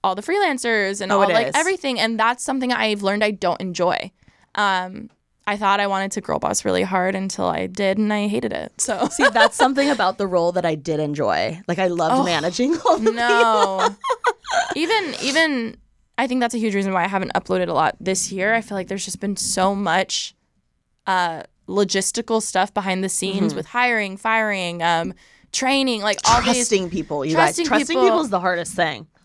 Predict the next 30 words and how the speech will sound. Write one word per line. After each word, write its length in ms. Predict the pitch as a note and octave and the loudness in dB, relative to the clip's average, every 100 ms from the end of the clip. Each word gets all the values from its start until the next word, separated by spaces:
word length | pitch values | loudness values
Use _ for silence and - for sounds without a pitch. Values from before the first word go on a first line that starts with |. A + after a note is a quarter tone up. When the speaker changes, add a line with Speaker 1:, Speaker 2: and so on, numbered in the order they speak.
| - | -4
Speaker 1:
And 120 | C4+ | 0
it's 160 | C#4+ - | 0 0
so 260 | - D4 E4 | 0 0 0
ha-, 200 | A#3+ - | -2 0
it's 260 | C#4+ - - | 0 -2 -4
Speaker 2:
To 100 | B3+ | 2
work 160 | A3+ D4 | 2 2
Speaker 1:
so 80 | |
Speaker 2:
for 80 | D4 | 0
you. 140 | D3+ - | -2 -2
Speaker 1:
hard. 560 | D3 - A#3 C4 C4+ | -4 -2 0 0 0
I 100 | G#3 | -2
realize 440 | G3+ G3 G#3 A3+ A#3 | -4 -2 0 0 0
I 160 | A3 F#3 F#3 _ | -2 -4 -14 _
very 340 | G#3 G#3+ A3+ | -2 0 0
much 360 | A3+ G3 E3 - | -2 -4 -4 -10
dislike 1040 | E3+ F#3+ F#3+ - F3+ D#3+ E3 _ - - _ _ _ _ _ _ _ _ _ _ _ | -4 -2 -2 -2 0 2 0 _ -20 -20 _ _ _ _ _ _ _ _ _ _ _
those 420 | F3+ G3+ F#3+ F#3 | -2 2 2 0
roles. 540 | F#3 E3 D#2 - - - - | 0 0 0 -2 -4 -6 -2
I 160 | G3 | -2
thought 280 | F#3+ - G3 | -2 0 2
I 80 | G3 | 2
wanted 420 | F#3+ F3 F3+ F3+ | 0 0 0 -2
to 120 | - F3+ | -6 -8
be, 260 | F3+ F3+ | -6 -2
I 60 | F3+ | -2
think 180 | F#3+ G3 | -2 -4
a 60 | |
lot 240 | F#3 G3 G3 | 0 2 2
of, 260 | F#3+ F3+ | 0 -6